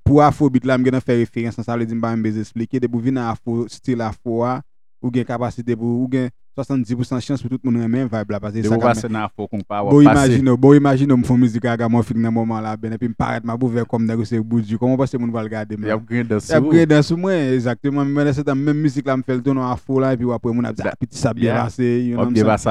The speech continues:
Speaker 2: avèl, normal,
Speaker 1: Yeah,
Speaker 2: normal.
Speaker 1: it's just the vibe, the, the time, tout bagay sa supposé en ligne avec sa fè. That's it.
Speaker 2: I
Speaker 1: Jiska
Speaker 2: feel you.
Speaker 1: prezan, m a doche, w ap byen pase, piti.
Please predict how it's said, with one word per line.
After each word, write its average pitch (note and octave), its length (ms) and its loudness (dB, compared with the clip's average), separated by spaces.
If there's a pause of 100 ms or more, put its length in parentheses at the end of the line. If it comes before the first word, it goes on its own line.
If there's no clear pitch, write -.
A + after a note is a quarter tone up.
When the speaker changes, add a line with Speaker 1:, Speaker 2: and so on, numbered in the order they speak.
Speaker 2:
avèl, G#2 240 -2
normal, G#2 320 2
Speaker 1:
Yeah, G2+ 60 4 (100)
Speaker 2:
normal. A2+ 240 0
Speaker 1:
it's B2+ 160 -4
just D3+ 240 0
the C#3+ 80 0
vibe, B2+ 380 0
the, A#2 120 -4
the A#2 120 -8
time, D3+ 500 0 (200)
tout D3+ 140 -2
bagay D3 180 2
sa B2+ 160 -2
supposé A#2+ 380 -4
en A#2 100 -2
ligne B2 280 0
avec G#2 240 -6
sa G2+ 180 -8
fè. F2+ 240 -16 (140)
That's - 260 -16
it. - 140 -8 (120)
Speaker 2:
I G#2 60 -12
Speaker 1:
Jiska G#2 100 4
Speaker 2:
feel C3 120 4
you. F#2 60 2
Speaker 1:
prezan, B2 280 4
m B2 60 6
a B2 100 2
doche, B2+ 360 4
w A#2+ 40 0
ap A2 100 -2
byen G#2+ 140 -4
pase, G2 320 -10
piti. - 300 -18